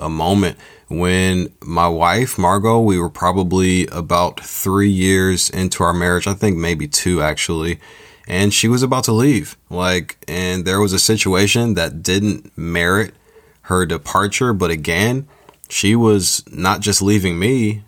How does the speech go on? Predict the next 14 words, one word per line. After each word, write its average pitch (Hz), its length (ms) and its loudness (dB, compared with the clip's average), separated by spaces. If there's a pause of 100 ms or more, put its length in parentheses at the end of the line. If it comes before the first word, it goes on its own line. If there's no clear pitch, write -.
she - 380 -2
was 104 640 2
leaving 101 800 2
a 87 120 -2
familiar 87 680 0
hurt 90 380 -4 (380)
that 82 180 -4
she 95 200 2
had 92 180 0
known 98 640 2
at 87 200 -8
the 82 100 -6
hands 92 400 0
of 90 340 -2